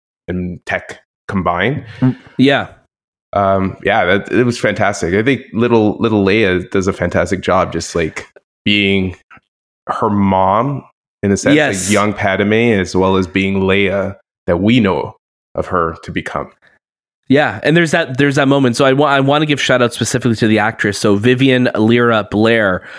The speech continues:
Speaker 2: who plays the young version of Carrie Fisher's, um, Princess Leia, she is so good. Um, and she's younger, like, so, uh, I'm seeing here that she's actually nine, so in the show she's ten. Um, and I love that 'cause she's so small in the show,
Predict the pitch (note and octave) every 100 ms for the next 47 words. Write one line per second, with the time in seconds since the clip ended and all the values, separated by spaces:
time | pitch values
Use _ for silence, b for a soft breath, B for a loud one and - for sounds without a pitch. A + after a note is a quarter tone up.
0 | B B B B2 B2+ A#2+ A2+ A2+ A2 A2
1 | G2+ A2 G#2 G#2+ G2 D#2+ G2+ G2 - G#2
2 | G2+ G2+ - F#2+ F#2+ - - B B B
3 | - G2 F#2 F2+ D2 - _ - A2+ G#2
4 | - A2 G#2+ F#2 - - F#3 C3+ - -
5 | C3 A2+ G#2 G#2+ A2+ F#2 F2 B B B
6 | - G#2+ G#2 G#2 F#2+ C3 C3+ - F#3 C3+
7 | A#2 D#3 G#3+ F3 C#3 B2 A2 - B2 A#2+
8 | - C3+ A2 A2 - A2+ C3+ B2+ - F3+
9 | D3+ A#2+ - B2+ B2 A2+ A2 A2+ A2+ F#2+
10 | G2 A#2 A2+ A2 B2 A2+ - - - A2+
11 | F#2 F#2+ B B B B - G#2+ G2+ F#2
12 | - B2+ C#3 C3+ E3+ C#3+ A#2 G#2+ - -
13 | D#3 C4 A#3 - C3 C3+ F#3 C#3+ B2+ C3
14 | A2 G#2